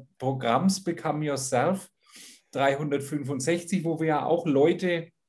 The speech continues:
einladen dazu, eine Veränderung zu leben und sich darauf einzulassen und sich auch,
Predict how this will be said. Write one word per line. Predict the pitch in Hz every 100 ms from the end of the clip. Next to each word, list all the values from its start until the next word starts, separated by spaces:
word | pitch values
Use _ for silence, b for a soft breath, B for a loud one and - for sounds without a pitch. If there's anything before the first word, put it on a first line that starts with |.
| _ _ _ _ _ -
einladen | 117 156 180 165 156 156
dazu, | 160 - 165 160
eine | 151
Veränderung | 135 135 - 165 139 131
zu | 135
leben | 113 123 127 139
und | 131 127
sich | 139
darauf | - 135 131
einzulassen | - 135 160 175 151 156 160 139
und | 147
sich | - 151 -
auch, | 151 156 -